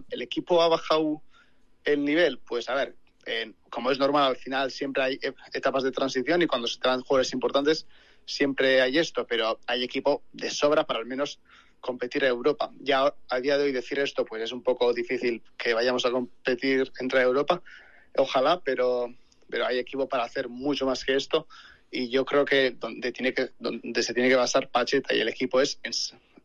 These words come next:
en saber ellos mismos lo que son. No son un equipo para, para esto y empezar, pues, a construir con el balón. Yo creo que ellos también lo saben, que cuanto más balón tienen, porque al final se habla mucho de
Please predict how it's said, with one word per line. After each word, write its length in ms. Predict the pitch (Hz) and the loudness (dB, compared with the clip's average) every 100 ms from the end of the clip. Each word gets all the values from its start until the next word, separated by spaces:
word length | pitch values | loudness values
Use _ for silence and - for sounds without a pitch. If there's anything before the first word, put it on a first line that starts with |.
| - | -6
en 280 | 113 113 | -4 -2
saber 320 | 120 123 127 139 | -2 0 4 4
ellos 220 | 139 135 | 4 2
mismos 320 | 156 - 127 | 0 0 -6
lo 100 | 117 | -6
que 100 | - | -6
son. 280 | - 175 208 - - _ _ - | 0 0 0 -10 -20 _ _ -8
No 180 | 123 | -4
son 460 | 131 143 135 139 139 - - | 0 2 2 2 -2 -8 -8
un 120 | 147 | -2
equipo 340 | 143 135 131 117 | -2 0 0 0
para, 320 | 120 117 110 - - - - - | 2 0 -2 -10 -20 -20 -20 -4
para 280 | 117 117 143 | 0 2 2
esto 240 | - 170 | 2 2
y 480 | 131 113 110 107 - _ _ _ | 2 0 -4 -8 -10 _ _ _
empezar, 580 | - 120 - 139 147 165 - | -12 -10 -2 2 4 2 -4
pues, 360 | - 117 110 110 | 0 2 2 -2
a 40 | 117 | -2
construir 380 | 117 - 127 | -4 -4 -4
con 120 | 131 139 | 0 0
el 60 | |
balón. 380 | 123 131 165 180 - - - - | 2 4 2 0 -12 -20 -20 -2
Yo 180 | 139 139 | 0 2
creo 200 | 147 135 | 0 0
que 260 | 135 127 - | 0 -2 0
ellos 260 | 147 147 - | 2 2 0
también 300 | 135 135 123 | -2 0 0
lo 280 | 123 123 120 | 2 2 0
saben, 440 | - 143 127 113 | -2 0 0 -2
que 340 | - 113 113 - - _ | -6 -4 -4 -8 -20 _
cuanto 260 | - 123 123 | -8 -6 -2
más 120 | 135 | 0
balón 300 | 131 131 123 | 0 0 -4
tienen, 260 | - 127 113 | -4 -6 -4
porque 180 | 127 | -2
al 80 | 123 | -2
final 320 | 120 165 202 - - _ | 0 2 2 -2 -20 _
se 160 | - - | -2 0
habla 160 | 175 156 | 4 2
mucho 280 | 175 175 | 0 -2
de 200 | 151 131 | -2 -2